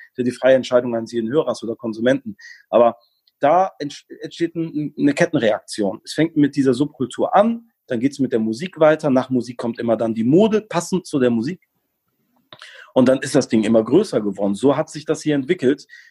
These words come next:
bis hin zu, naja, eine, eine Shirin David, die wir durchaus zur, zur Black Music Szene natürlich zählen wollen und müssen, weil sie rappt nun mal und sie singt, das, das ist vollkommen einwandfrei, die dann ein Parfum verkauft.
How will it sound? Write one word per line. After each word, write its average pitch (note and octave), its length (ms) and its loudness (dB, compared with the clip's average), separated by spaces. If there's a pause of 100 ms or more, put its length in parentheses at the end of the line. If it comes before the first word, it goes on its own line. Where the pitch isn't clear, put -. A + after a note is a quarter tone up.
(100)
bis C#3+ 320 0
hin E3+ 240 -2
zu, D3+ 500 -2 (400)
naja, D3 240 6
eine, A#2+ 360 -2 (300)
eine B2 120 -6
Shirin B2+ 360 -6
David, D#3 400 -2
die B2 80 -16
wir B2 100 -4
durchaus B2 540 -6
zur, G#2+ 380 -4
zur G#2+ 220 -12 (100)
Black B2 180 -2
Music A#2 320 -6
Szene A#2 320 0
natürlich G#2+ 440 -6
zählen G#2+ 280 0
wollen G#2+ 320 2
und G#2 180 -4
müssen, C#3 380 2
weil G#2 180 4
sie G2+ 120 -4
rappt G#2+ 300 -2
nun D#3 140 4
mal F3+ 220 4
und A2+ 120 0
sie G2+ 160 -10
singt, B2+ 280 0
das, - 380 -4
das - 160 -14
ist - 240 -14
vollkommen A2 300 -2
einwandfrei, G#2 600 0 (640)
die A#2+ 80 -2
dann B2 160 2
ein C#3+ 160 0
Parfum E3+ 300 0
verkauft. - 440 -20